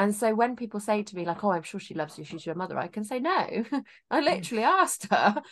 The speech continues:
Speaker 1: <laughs>
Speaker 2: Yeah.
Speaker 1: Like,
Speaker 2: I mean, she's literally told me, like,
Speaker 1: Yeah.
Speaker 2: she, her
Speaker 1: So
Speaker 2: silence speaks volumes.
Speaker 1: Yeah, and that leads us perfectly to just as before we came on, we spoke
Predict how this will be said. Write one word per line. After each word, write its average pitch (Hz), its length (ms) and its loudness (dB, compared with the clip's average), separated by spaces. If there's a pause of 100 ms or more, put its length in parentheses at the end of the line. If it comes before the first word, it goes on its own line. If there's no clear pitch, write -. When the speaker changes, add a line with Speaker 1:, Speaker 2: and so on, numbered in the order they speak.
(160)
Speaker 1:
<laughs> - 80 6
Speaker 2:
Yeah. 240 240 8
Speaker 1:
Like, 302 160 -2 (280)
Speaker 2:
I 226 80 12
mean, 262 240 8
she's 262 280 6
literally 262 440 8
told 214 340 6
me, - 320 -2
like, 190 300 4
Speaker 1:
Yeah. 294 480 8 (320)
Speaker 2:
she, 226 140 2
her 208 180 4
Speaker 1:
So 262 100 0
Speaker 2:
silence 214 520 6
speaks - 340 -2
volumes. 135 840 0 (320)
Speaker 1:
Yeah, 277 440 6
and 262 100 2
that - 180 4
leads 233 280 -2
us 226 180 -2
perfectly 190 540 -2
to 196 260 -4 (460)
just 220 220 0 (120)
as 208 280 4
before 214 260 -4
we 202 100 0
came 202 260 -4
on, 214 220 2
we 175 240 -4
spoke 175 300 -4